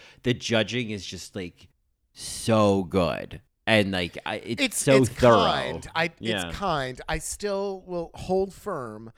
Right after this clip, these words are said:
Speaker 2: I just don't think that they should have critiqued, or, uh, not should have. I don't agree with the critique of Inti's look last week at all.
Speaker 1: Yeah, well,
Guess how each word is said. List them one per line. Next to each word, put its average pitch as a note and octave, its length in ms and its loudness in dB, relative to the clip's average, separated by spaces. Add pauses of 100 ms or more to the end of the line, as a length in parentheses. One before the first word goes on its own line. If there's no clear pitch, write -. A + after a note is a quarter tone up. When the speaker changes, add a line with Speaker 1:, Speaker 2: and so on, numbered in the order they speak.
(400)
Speaker 2:
I D3+ 120 -8 (140)
just - 480 -8
don't C#3+ 240 -8
think A2 580 -10 (600)
that C3+ 260 -6
they C#3 180 -4
should C#3 260 -6
have C3 160 -8
critiqued, - 880 -10 (640)
or, G#3+ 80 -2 (100)
uh, A#3 80 -4
not A#3 220 0
should D#3+ 260 0
have. A2 240 -10 (340)
I E3 140 2
don't F3 320 2
agree D3+ 300 -2
with C3+ 180 -4
the C3 80 -8
critique - 680 -12 (100)
of A#2+ 160 -12
Inti's A2+ 440 -12
look G#2 240 -14
last - 320 -18
week - 320 -20 (560)
at C3+ 120 -10
all. F#2 320 -12 (1400)
Speaker 1:
Yeah, D3+ 440 0
well, G3 360 6